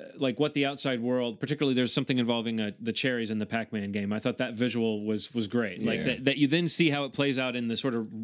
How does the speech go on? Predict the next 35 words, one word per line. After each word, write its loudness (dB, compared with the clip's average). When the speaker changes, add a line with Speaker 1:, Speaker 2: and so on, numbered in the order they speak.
Speaker 1:
quote 4
unquote 0
real 4
world 0
of -6
our 0
characters, -2
but -4
the, 4
the 4
game 2
image -2
Speaker 2:
how 0
Speaker 1:
was 0
Speaker 2:
it 0
Speaker 1:
so 2
Speaker 2:
looks. -8
Speaker 1:
funny. 0
Yeah, 2
it -2
was -2
Speaker 2:
Yeah. 0
Speaker 1:
so 4
silly. 0
I -2
don't 0
know. 2
The, 0
the, 2
it, -2
it -2
seemed 2
like 2
it 0
was, 2